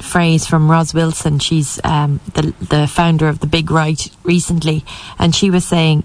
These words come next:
"If they're laughing, they're listening. If they're listening, they're learning." And I just, I thought that was brilliant, and it's really stayed with me.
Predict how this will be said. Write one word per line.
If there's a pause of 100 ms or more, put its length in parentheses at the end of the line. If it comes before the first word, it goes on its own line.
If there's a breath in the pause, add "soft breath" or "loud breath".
"If
they're
laughing,
they're
listening.
If
they're
listening,
they're
learning."
And
I
just,
I
thought
that
was
brilliant,
and
it's
really
stayed
with
me.